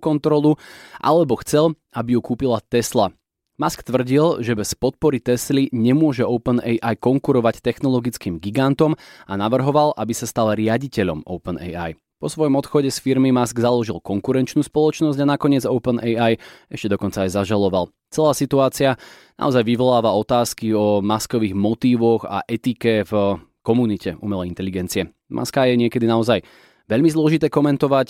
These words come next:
ehm, ja to tentokrát teda neurobím a názor nechám čisto na vás. Jeff Bezos sa opäť stal najbohatším človekom na svete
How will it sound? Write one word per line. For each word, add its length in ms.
ehm, 320
ja 80
to 160
tentokrát 480
teda 240
neurobím 720
a 240
názor 320
nechám 400
čisto 400
na 160
vás. 240
Jeff 240
Bezos 400
sa 160
opäť 480
stal 160
najbohatším 560
človekom 400
na 160
svete 480